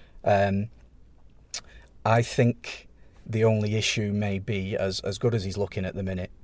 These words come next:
um, there's a couple of kind of,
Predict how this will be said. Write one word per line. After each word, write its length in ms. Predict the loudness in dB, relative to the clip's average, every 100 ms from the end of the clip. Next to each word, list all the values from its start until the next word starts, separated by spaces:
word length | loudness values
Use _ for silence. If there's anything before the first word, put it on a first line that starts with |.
| -20 -20 -20 -20 -10
um, 420 | -2 -2 -2 -4 -8 -12
there's 180 | -10 -8
a 60 | -6
couple 300 | -6 -4 -4
of 140 | -2
kind 280 | -2 0 0
of, 320 | -4 -6 -14